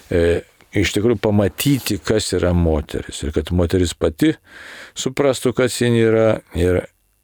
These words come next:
kas yra moteris, kad vyras suprastų, ne? Tai jau čia jau, čia jau paskui katekizmas dėstys apie tą,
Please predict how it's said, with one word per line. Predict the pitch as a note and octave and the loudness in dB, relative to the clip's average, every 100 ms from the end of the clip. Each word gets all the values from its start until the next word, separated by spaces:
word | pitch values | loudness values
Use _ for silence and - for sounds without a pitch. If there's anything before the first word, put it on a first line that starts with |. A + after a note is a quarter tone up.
| - - | -20 -6
kas | - F#2+ G2 - - | 0 2 0 -8 -8
yra | - - E2 - - | -6 -2 -2 -2 -6
moteris, | E2 E2+ F#2 F2 F2+ E2 - | -2 0 2 2 0 -2 -2
kad | D2+ | -4
vyras | D2+ F2 G#2+ E2 C2+ - | -2 2 2 2 -2 -8
suprastų, | - - - C2 - - - - | -10 -10 -10 -8 -10 -14 -12 -10
ne? | E2 D#3+ - | -8 -10 -14
Tai | A#2 | -14
jau | F#2 | -12
čia | - | -4
jau, | F#2+ - - - - - - - | -4 -4 -10 -20 -16 -14 -14 -14
čia | - D#3 | -2 0
jau | D3 | 2
paskui | B2+ - C3+ | 0 0 0
katekizmas | A2+ A#2 A2+ A#2 A2+ G#2 F2+ | 0 -2 0 0 2 2 2
dėstys | A2 E2+ D2 D2+ | 2 0 -2 -4
apie | C#2 D#2 | -4 -2
tą, | D#2+ E2 | 0 -2